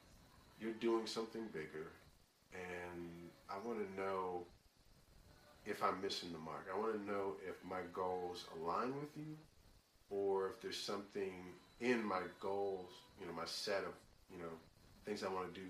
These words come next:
that are, are more a cultural thing," right? So,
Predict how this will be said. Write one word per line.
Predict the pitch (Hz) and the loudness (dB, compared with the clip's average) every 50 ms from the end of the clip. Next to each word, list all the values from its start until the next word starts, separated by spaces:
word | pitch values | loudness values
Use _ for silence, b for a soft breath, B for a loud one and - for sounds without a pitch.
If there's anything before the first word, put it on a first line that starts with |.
| 85 | -4
that | 90 87 87 | -2 -2 -2
are, | 85 - - - - - - - - - - - 92 90 | -2 -4 -8 -12 -20 -20 -20 -20 -20 -20 -6 -2 0 0
are | 92 92 95 | 0 0 0
more | 101 101 101 98 98 95 95 92 92 - - - | 2 4 4 4 4 4 4 2 2 0 -2 -6
a | - - - - | -10 -10 -8 -4
cultural | - 117 113 - - - 104 90 82 | 0 2 2 2 2 0 -2 -2 -4
thing," | - - - 80 - - - - - - - - - - - - - - - - - - - - | -4 -8 -10 -12 -12 -14 -16 -20 -20 -20 -20 -20 -20 -20 -20 -20 -20 -20 -20 -20 -20 -20 -8 0
right? | 95 90 90 92 90 - | 2 2 2 2 0 -2
So, | - - 113 98 95 | 0 2 2 2 2